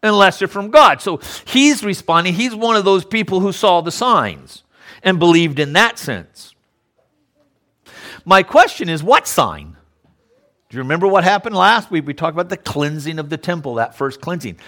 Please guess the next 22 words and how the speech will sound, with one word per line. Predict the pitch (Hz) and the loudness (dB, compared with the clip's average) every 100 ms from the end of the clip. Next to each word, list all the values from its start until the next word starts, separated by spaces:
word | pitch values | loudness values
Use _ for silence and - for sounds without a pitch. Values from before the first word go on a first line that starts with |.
| - - - | -20 -4 4
That's | 220 254 | 4 4
what | 294 285 | 0 2
they've | 240 | 0
seen | - 285 285 | -2 -4 -2
in | 160 170 | -2 -2
Jerusalem. | 139 170 262 - 87 82 | 2 4 2 0 -14 -2
They, | 165 226 | 0 4
they | 220 | 4
weren't | 285 285 220 | 4 2 4
there | 226 269 | 6 6
at | - | 4
the | 185 | 0
wedding | 160 175 170 | 2 0 0
of | 143 | -6
Cana, | - 208 196 127 104 | -4 -4 -2 -4 -4
which | 143 151 | -6 -6
was | 147 135 | -8 -12
the | |
first | - 202 208 - | -8 -2 -2 -2
miracle | 147 117 - 92 | -8 -8 -10 -12
Jesus | 95 95 113 | -12 -12 -8
did. | 127 151 | -6 -6